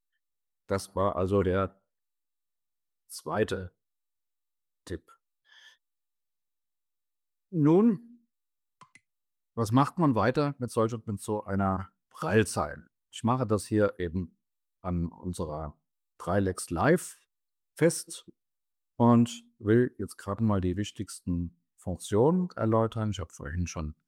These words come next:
die Funktion der Navigationsleiste beschrieben. Ich habe die Funktion der Routing-Tasten beschrieben und die Möglichkeit, ähm, mit der Braillezeile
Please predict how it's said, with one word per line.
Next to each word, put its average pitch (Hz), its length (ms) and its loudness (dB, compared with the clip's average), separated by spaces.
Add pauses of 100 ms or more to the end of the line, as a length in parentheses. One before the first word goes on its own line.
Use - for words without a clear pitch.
(420)
die 78 340 -6 (200)
Funktion 90 500 -2
der 98 80 0
Navigationsleiste 107 1400 -2
beschrieben. 104 680 0 (1000)
Ich - 160 -8
habe 87 340 0
die 80 460 -6 (320)
Funktion 90 500 -4
der 85 140 0
Routing-Tasten 107 720 -2
beschrieben 92 720 -4
und 104 400 0 (600)
die 101 80 0
Möglichkeit, 95 920 0 (1120)
ähm, 90 380 2
mit 90 120 -2
der 92 100 4
Braillezeile 87 800 -2